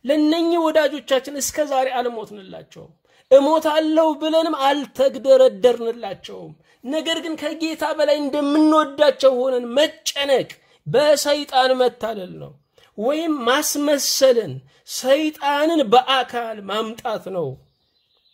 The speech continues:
እነኚህ የቆሮንቶስ ሰዎች ብስጭት ውስጥ ገቡ። «የእግዚአብሔርን ቤተ ክርስቲያን እኮ ነው ያሰደበው፣ ክርስትናን ነው ያሰደበው፣ ወንጌልን ነው ያሰደበው፣ ምስክርነትን ነው ያበላሸው፣ እሱንማ ይቅር አንልም»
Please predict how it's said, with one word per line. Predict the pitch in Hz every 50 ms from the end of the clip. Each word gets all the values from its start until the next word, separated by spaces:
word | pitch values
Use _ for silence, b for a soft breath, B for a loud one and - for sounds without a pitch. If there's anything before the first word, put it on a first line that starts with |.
| _ _ _ _ _ _ _ b b b b b -
እነኚህ | 214 220 233 226 233 226
የቆሮንቶስ | 220 214 220 214 208 208 202 202 220 202 - -
ሰዎች | - 214 202 202 202 220 254 247 - - - - 233 220 208 208 b b b b _ -
ብስጭት | 349 359 381 359 339 - - - 320 311
ውስጥ | 330 320 - - 330 254
ገቡ። | 247 277 262 262 262 233 226 233 202 196 B B B
«የእግዚአብሔርን | 285 262 202 202 226 320 359 370 359 359 349
ቤተ | 349 330 320 320
ክርስቲያን | 311 311 302 - - - 285 285 285
እኮ | 247 - -
ነው | 277 277 269
ያሰደበው፣ | 247 214 - - 240 233 190 - 233 214 208 196 b b b b
ክርስትናን | - 320 339 320 - - - 359 381 381 359 339 339 339
ነው | 330 320 311
ያሰደበው፣ | 285 233 - - - 262 226 202 233 220 208 208 196 B B B 277
ወንጌልን | 285 311 320 320 311 262 294 320 349 392 403 392
ነው | 381 370 349
ያሰደበው፣ | 311 277 269 - - 277 277 233 233 233 214 202 190 - - _ -
ምስክርነትን | 330 349 320 381 392 - - - - 349 349 349 330 330 339 339 392 403 381
ነው | 359 349 339
ያበላሸው፣ | 320 330 330 320 277 285 285 240 - - - 240 233 b b b _
እሱንማ | - 330 330 - - - 370 359 392 359 370 359 359 359 359 330
ይቅር | 339 320 320 330 - 294 277
አንልም» | 285 285 - - 247 240 254 240 208 202 202